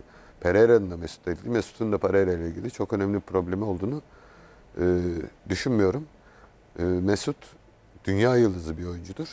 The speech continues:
Zaten problemin olmayacak. Problem varsa da yok edeceksin. Mesut'u bir an önce o kadroda en verimli şekilde kullanmaya çalışacaksın. Yani, e, çok bilenler var, atan tutanlar var. Yok mücadele etmiyor mu? Yok koş-,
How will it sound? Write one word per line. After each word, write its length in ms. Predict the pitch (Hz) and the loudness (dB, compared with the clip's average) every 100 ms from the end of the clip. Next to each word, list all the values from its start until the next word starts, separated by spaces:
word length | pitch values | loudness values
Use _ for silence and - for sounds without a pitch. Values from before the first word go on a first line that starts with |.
| - | -2
Zaten 300 | 107 110 120 | 0 0 -4
problemin 420 | 117 120 117 127 | -2 0 0 2
olmayacak. 400 | 127 113 90 76 - - _ | 2 0 -6 -12 -20 -20 _
Problem 400 | - 104 107 123 | -2 0 2 0
varsa 260 | 123 113 113 | 0 -2 0
da 80 | 113 | 2
yok 180 | 127 120 | 2 0
edeceksin. 500 | 90 87 - 175 175 - - - - - - | -4 -4 -4 -6 -10 -12 -20 -20 -20 -14 -2
Mesut'u 380 | 107 139 127 120 | 0 2 2 4
bir 100 | 156 | 4
an 100 | 117 | 4
önce 340 | 101 95 160 170 _ _ _ _ _ | 0 -4 -6 -8 _ _ _ _ _
o 60 | - | -6
kadroda 560 | - 135 117 98 151 165 - _ _ _ _ _ _ _ - | 0 2 2 0 -2 -6 -12 _ _ _ _ _ _ _ 0
en 200 | 147 120 | 2 2
verimli 300 | 101 95 87 | 0 -2 -6
şekilde 280 | 98 - | -6 -4
kullanmaya 500 | 170 156 147 135 135 | -2 0 2 4 4
çalışacaksın. 600 | 117 107 85 - 76 - - _ - - - - - - | 2 0 -2 -10 -12 -16 -20 _ -20 -20 -20 -20 -14 -2
Yani, 420 | 101 107 104 98 - | 2 4 2 0 -2
e, 300 | 90 92 95 | -2 0 -2
çok 280 | - 107 - | -4 -6 0
bilenler 320 | 104 101 143 | 0 2 2
var, 140 | 156 104 | 0 0
atan 260 | - 98 92 | -4 -8 -8
tutanlar 440 | - 101 104 143 | -6 -6 -4 0
var. 160 | 156 104 | 0 0
Yok 300 | 95 - - - - 90 | -2 -4 -12 -18 -14 -8
mücadele 480 | 90 98 92 95 | -2 0 0 0
etmiyor 280 | 131 - 101 | 0 -2 -8
mu? 60 | 87 | -6
Yok 100 | 85 - | -8 -6
koş-, 300 | 117 117 - | -6 -6 -8